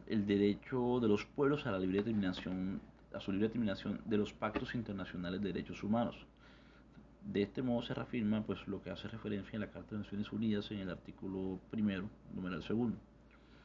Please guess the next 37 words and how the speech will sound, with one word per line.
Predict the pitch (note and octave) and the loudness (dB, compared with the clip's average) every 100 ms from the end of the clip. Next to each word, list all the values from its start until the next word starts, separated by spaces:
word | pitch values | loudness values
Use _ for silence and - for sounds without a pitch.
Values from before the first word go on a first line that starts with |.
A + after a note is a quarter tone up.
| - - - - - - - - - - - - - | -20 -20 -20 -20 -20 -20 -20 -20 -20 -20 -20 -14 -6
Otro | - G#2+ | -2 0
ejemplo | A2+ A2+ G#2+ | 2 2 2
también | G#2+ G2+ | 2 2
que | - | 0
podemos | G2+ F#2+ G2 G#2+ | 0 0 -2 0
ver | B2+ C#3+ - - - - - | 0 0 -6 -20 -20 -14 -2
es | F#2 F2+ - | 2 2 2
el | A#2 | 0
correspondiente | G#2 G2 - F#2+ F#2+ F#2 | 0 -2 -4 -2 -2 -2
a | G2+ | -4
la | |
resolución | A2 G2+ F#2+ F2 - F#2+ G2 | -4 -6 -6 -4 0 0 0
seis | - G#2 G2+ | 4 4 2
treinta | - A2+ A#2 | -2 -2 -4
y | |
siete | - A2 A2+ | -2 -4 -2
de | G#2+ | -2
mil | F2+ | -2
novecientos | D#2+ - E2+ D#2+ | -2 -4 -8 -8
cincuenta | - D#2+ E2+ F#2 | -10 -8 -6 2
y | |
dos. | G2+ G2 - - - - - | 2 2 -4 -18 -20 -20 -10
En | - A#2+ | 0 2
esta | B2 - D#3 | 2 0 -2
hace | - A2 | -2 -2
referencia | C#3 - G2+ F#2 A2+ | -2 0 -2 -2 -6
a | |
que | - | -4
el | G2 | -2
derecho | F2+ F2 G2+ | 0 -2 0
de | A2+ | 0
los | G2 | 0
pueblos | - G2 F2+ F#2+ | -4 -4 -2 -2
y | - | -2
las | F2+ | -4
Naciones | F2 G2+ G#2 - | -4 -4 -4 0
Unidas | A2 F#2 D2+ - | 2 2 0 -4